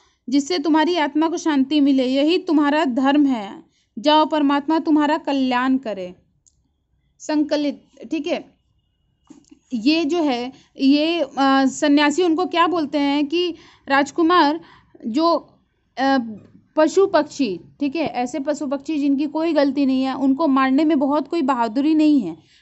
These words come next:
ठीक है। लोगों को लगता है कि वो बहुत बहादुर वाला काम कर रहे हैं, लेकिन इसमें कोई बहादुरी नहीं है।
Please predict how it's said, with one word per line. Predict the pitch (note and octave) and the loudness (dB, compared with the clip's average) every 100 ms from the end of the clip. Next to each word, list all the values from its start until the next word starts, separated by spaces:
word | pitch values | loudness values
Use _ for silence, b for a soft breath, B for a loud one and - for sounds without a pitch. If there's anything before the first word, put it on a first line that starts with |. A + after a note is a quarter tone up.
| b | b
ठीक | D#4 E4+ | -4 0
है। | |
लोगों | C4+ C4+ D#4 | 2 2 0
को | E4+ | 0
लगता | D#4+ C#4+ C#4 | -2 -2 -2
है | E4+ D#4+ | -2 -2
कि | D#4 | -2
वो | D#4 | -2
बहुत | C#4+ D4+ | 0 0
बहादुर | B3 C4+ C4 D4 | 0 0 0 -2
वाला | D#4 D4+ | -2 -2
काम | D4 C#4 C#4 | -2 -2 -4
कर | C#4 | -2
रहे | C#4 | -4
हैं, | D4 | -4
लेकिन | C#4+ D4 | -2 -2
इसमें | C#4 C4+ C4 D4+ | -4 -6 -4 -4
कोई | D#4+ E4 | -2 -2
बहादुरी | C#4 C4 A#3+ C#4+ C#4 | -2 -2 0 2 2
नहीं | B3 A3 | 0 -4
है। | G#3 | -8